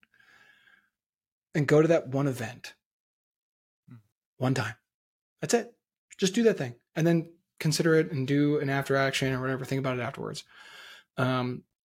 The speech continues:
Speaker 1: because it's only through those single steps do you go the distance. Like, can you put it all together? It's just one piece at a time. I know it sounds silly. I know it sounds silly, but I do think to myself often, the old adage of, like, "How do you eat an elephant?" One bite at a time.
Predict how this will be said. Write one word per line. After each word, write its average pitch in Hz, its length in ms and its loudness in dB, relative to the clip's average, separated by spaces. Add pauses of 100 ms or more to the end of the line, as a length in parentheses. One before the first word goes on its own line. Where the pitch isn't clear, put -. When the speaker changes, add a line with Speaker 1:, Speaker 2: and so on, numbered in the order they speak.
(120)
Speaker 1:
because 139 180 2
it's 127 200 -6
only 165 500 4
through 139 640 -2 (100)
those 135 240 0
single 175 480 6
steps - 720 -2 (1700)
do 170 140 4
you 147 200 2
go 139 160 -2
the 123 100 -10
distance. - 520 -10
Like, 127 200 -8 (140)
can 143 180 0
you 127 80 -2
put 123 160 -4
it - 40 -6
all 113 100 -6
together? 110 300 -8
It's 107 120 -10
just - 180 -10
one 123 160 -4
piece 120 200 -10
at 113 80 -12
a 113 40 -16
time. - 300 -20 (100)
I 156 80 2
know 220 240 6
it 220 80 4
sounds 196 280 0
silly. 135 240 -6
I - 60 -10
know 165 120 2
it 202 40 2
sounds 196 180 0
silly, 160 140 2
but 147 100 -2
I 143 40 -2
do 156 160 6
think 190 140 4
to 175 40 4
myself 147 240 0
often, 147 320 -6 (420)
the 147 100 4
old 143 180 6
adage 135 300 0
of, 131 80 -6
like, 120 240 -8
"How - 200 2
do 156 60 4
you 147 100 2
eat 156 180 2
an 135 100 -2
elephant?" 143 520 -2 (920)
One 151 260 4
bite 139 220 4
at 135 80 0
a 131 40 -4
time. 110 260 -10